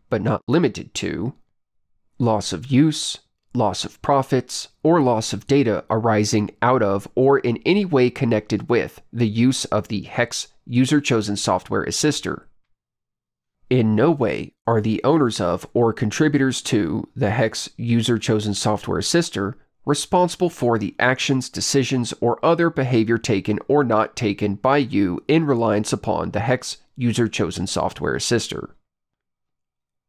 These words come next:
Hex dot com legal disclaimer, part seven of eight. Arbitration. The user of the Hex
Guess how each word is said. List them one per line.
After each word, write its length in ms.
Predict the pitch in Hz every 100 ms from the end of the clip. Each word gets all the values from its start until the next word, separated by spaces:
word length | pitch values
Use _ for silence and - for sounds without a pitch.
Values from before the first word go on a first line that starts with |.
| _
Hex 320 | - 165 170 -
dot 200 | 131 -
com 460 | 139 117 101 117 _
legal 360 | - 165 175 127
disclaimer, 580 | 104 - - 104 104 143
part 320 | - 101 -
seven 320 | - 127 131
of 100 | 131
eight. 400 | 208 151 - - _ _ _ -
Arbitration. 840 | 117 123 110 113 101 95 - - - _ _ _ _ _ _ -
The 120 | 123
user 520 | 131 208 156 104 -
of 320 | 107 107 98
the 140 | 117 98
Hex 380 | 117 139 -